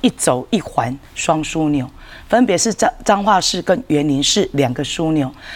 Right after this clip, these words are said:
那就从彰化市我们的铁路高架化，我们的绿线捷运从台中衔接过来，一直到我们彰化自己的，我们的这个彰-，北彰的这个捷运线，那到鹿港，然后一直到我们从我们员林、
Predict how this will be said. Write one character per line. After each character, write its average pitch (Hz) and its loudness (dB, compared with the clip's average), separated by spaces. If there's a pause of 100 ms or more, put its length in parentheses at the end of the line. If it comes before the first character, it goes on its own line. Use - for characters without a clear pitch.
(160)
那 214 4
就 254 4
从 175 -2
彰 214 0
化 214 4
市 - -2
我 147 0
们 151 -2
的 160 0
铁 151 -2
路 202 4
高 180 2
架 180 0
化， 180 0 (220)
我 160 2
们 165 2
的 180 4
绿 208 4
线 208 2
捷 143 -2
运 190 0
从 147 -2
台 147 2
中 180 -2
衔 143 0
接 165 0
过 180 2
来， 135 2 (320)
一 254 4
直 190 -2
到 214 4
我 151 -4
们 143 0
彰 190 0
化 196 2
自 226 0
己 - -6
的， 151 2 (220)
我 151 2
们 156 2
的 151 2
这 196 0
个 175 2
彰-， 175 0 (140)
北 151 4
彰 185 0
的 151 0
这 180 -4
个 170 0
捷 131 -2
运 165 0
线， 175 2 (300)
那 160 0
到 202 2
鹿 202 2
港， 120 -2 (320)
然 170 2
后 214 4
一 285 4
直 - -8
到 202 2
我 139 -4
们 147 0 (200)
从 156 0
我 151 0
们 151 0
员 165 2
林、 147 0